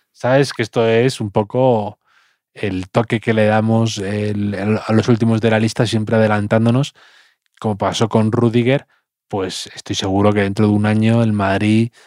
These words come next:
o el Barça ficha a Buya Kosaka y estamos hablando de,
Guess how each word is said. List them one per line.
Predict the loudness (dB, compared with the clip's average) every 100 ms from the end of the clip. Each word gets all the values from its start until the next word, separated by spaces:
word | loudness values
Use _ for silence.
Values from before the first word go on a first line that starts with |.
| _
o | -6 -2
el | 0 2
Barça | 2 2 0 0
ficha | -2 -2 0 0
a |
Buya | 2 2 0
Kosaka | 0 -2 0 0 0 -2 -6 -20 -20 _ _
y | -8
estamos | -2 0 0 0
hablando | 2 2 2 2
de, | 2 2 2 0 0 0 -2 -4 -8